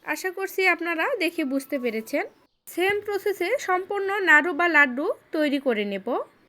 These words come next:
কালারটা মাশাআল্লাহ অনেকটা লোভনীয় হয়েছে। আশা করছি আপনাদের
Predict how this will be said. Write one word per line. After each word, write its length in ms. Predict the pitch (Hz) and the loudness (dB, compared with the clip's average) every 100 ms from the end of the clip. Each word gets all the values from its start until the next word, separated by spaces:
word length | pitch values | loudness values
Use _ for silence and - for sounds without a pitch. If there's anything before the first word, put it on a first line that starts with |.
| _ _ _ | _ _ _
কালারটা 380 | 320 370 392 453 381 | 2 2 2 0 2
মাশাআল্লাহ 480 | 339 - 381 302 370 523 330 | -2 0 2 4 4 2 -4
অনেকটা 300 | 339 359 381 311 | -4 0 0 0
লোভনীয় 400 | 294 320 330 339 | 0 -4 -4 -4
হয়েছে। 360 | 285 226 226 262 392 - - _ | -4 -6 -6 -6 -6 -10 -20 _
আশা 240 | 311 320 392 | -8 -4 -2
করছি 260 | 403 403 381 427 | -2 -2 -2 2
আপনাদের 360 | 294 330 330 359 | 2 2 -4 -4